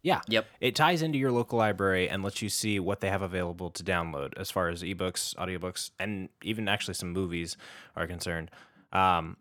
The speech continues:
Speaker 1: it's all based on your library and what they have available, but it lets you have that digital experience with your library, which I think is amazing. I grew up going to the library all the time, uh, and I think it's a great way to continue that without having to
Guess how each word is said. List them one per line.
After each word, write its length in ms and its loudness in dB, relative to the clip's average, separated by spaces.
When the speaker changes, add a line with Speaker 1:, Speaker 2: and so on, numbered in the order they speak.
Speaker 1:
it's 100 4
all 100 8
based 280 4
on 80 4
your 140 6
library 560 6
and 120 -2
what 140 -2
they 80 2
have 120 2
available, 720 -2
but 160 -4
it 60 -2
lets 180 -2
you 80 2
have 180 0
that 180 -2
digital 320 -4
experience 480 -6
with 100 -8
your 80 -4
library, 420 0
which 220 -6
I 120 2
think 140 0
is 80 0
amazing. 640 -2
I 120 4
grew 160 2
up 120 -4
going 160 0
to 40 -2
the 60 0
library 260 2
all 60 -2
the 80 -8
time, 320 -6
uh, 320 6
and 100 4
I 60 4
think 120 -2
it's 80 -2
a 40 0
great 260 2
way 120 2
to 80 0
continue 380 -2
that 120 4
without 240 0
having 280 -2
to 280 -6